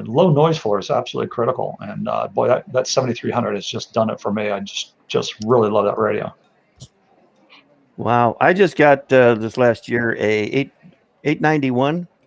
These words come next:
Speaker 2: Yaesu eight ninety-one, and I love that for portable.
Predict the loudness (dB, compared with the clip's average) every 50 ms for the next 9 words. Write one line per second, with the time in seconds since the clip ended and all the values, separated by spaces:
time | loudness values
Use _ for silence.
0 | _ _ -6 -4 -4 -4 -4 -4 -2 -2 -2 -2 0 0 -2 -2 0 -2 -2 -2
1 | -2 0 2 2 2 2 4 2 2 2 4 2 2 2 2 -2 -6 -2 0 0
2 | 0 0 0 0 -2 -2 -2